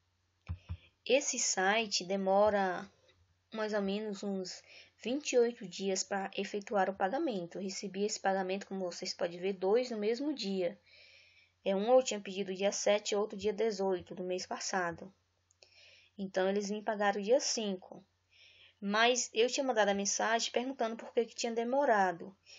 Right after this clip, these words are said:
Ele pediu para mim ler os termos de serviço, cinco, no artigo cinco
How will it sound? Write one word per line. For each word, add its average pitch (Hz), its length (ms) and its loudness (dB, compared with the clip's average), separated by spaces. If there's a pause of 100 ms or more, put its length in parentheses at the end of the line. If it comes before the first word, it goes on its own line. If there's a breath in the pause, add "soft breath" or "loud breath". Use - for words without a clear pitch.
(240 loud breath)
Ele 262 200 4
pediu 240 280 0
para 226 280 8
mim 214 180 -2
ler 202 640 4 (1300 soft breath)
os - 140 -8
termos 254 360 2
de 208 80 -8
serviço, 196 640 -4 (880 loud breath)
cinco, 269 720 -2 (1300)
no 202 80 -2
artigo 190 480 -4
cinco 226 760 -4